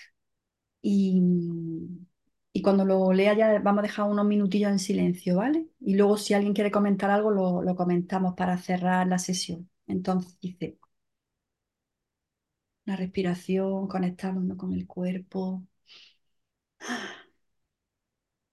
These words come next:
Dice, "Si queremos alcanzar la verdad, lo primero que debemos recordar es que no tenemos que hacer nada.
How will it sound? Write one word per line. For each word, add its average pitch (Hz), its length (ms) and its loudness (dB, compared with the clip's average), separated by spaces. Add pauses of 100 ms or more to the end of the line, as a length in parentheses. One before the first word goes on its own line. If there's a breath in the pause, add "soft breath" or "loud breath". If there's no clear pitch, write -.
(2250)
Dice, 185 440 -6 (720 soft breath)
"Si - 260 -4
queremos 220 400 4
alcanzar 220 460 2
la 214 140 4
verdad, 208 500 0 (260)
lo 190 200 6
primero 208 380 4
que 185 100 2
debemos 196 340 2
recordar 180 640 -2 (160)
es 208 180 0
que 185 140 -2
no 185 140 2
tenemos 190 360 0
que 180 100 -8
hacer 240 360 -4 (100)
nada. 165 500 -2